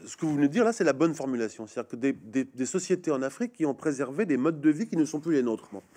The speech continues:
C'est, c'est tout à fait vrai. Et, euh, euh, prenons par exemple, ben, les, les, les sociétés qu'on appelle bushmen, euh, euh, euh, dans le, qui vivent au-, autour du Kalahari, autour du Botswana, en Namibie, euh, et au, et au Zimbabwe voisin, qu'on appelle les San maintenant, mais plutôt,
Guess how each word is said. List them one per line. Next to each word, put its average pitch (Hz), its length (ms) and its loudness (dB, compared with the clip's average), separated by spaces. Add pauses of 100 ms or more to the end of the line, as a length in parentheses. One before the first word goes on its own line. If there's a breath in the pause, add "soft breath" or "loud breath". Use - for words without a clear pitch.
(460 loud breath)
C'est, - 140 -8 (160)
c'est - 160 -2
tout 196 160 0
à 165 60 2
fait 147 100 0
vrai. 202 220 -2 (520 soft breath)
Et, 135 180 2
euh, 123 160 4 (120)
euh, 101 300 0 (160)
prenons 147 260 4
par 143 160 2
exemple, 139 400 2
ben, 135 180 4
les, 120 240 2
les, 127 240 0
les 127 280 0
sociétés 156 420 -4
qu'on 143 140 2
appelle 123 240 0
bushmen, 180 560 0 (100)
euh, 123 120 -6 (140)
euh, 95 840 -2 (100)
euh, 80 260 -8 (600)
dans 110 140 -2
le, 104 260 0 (120)
qui 110 100 -6
vivent 110 220 -4
au-, 101 80 -2 (180)
autour 120 260 -6
du 104 120 -4
Kalahari, 131 500 0
autour 120 240 -2
du 107 100 -4
Botswana, 113 560 -4 (300 loud breath)
en 104 80 -2
Namibie, 110 540 4
euh, 98 120 4 (240)
et 104 140 0
au, 101 180 0
et 107 100 -6
au 107 80 -2
Zimbabwe 107 380 0
voisin, 113 360 0 (580 loud breath)
qu'on 135 120 2
appelle 143 260 6
les 123 100 6
San 160 440 2
maintenant, 131 380 0
mais 139 140 0
plutôt, 135 360 0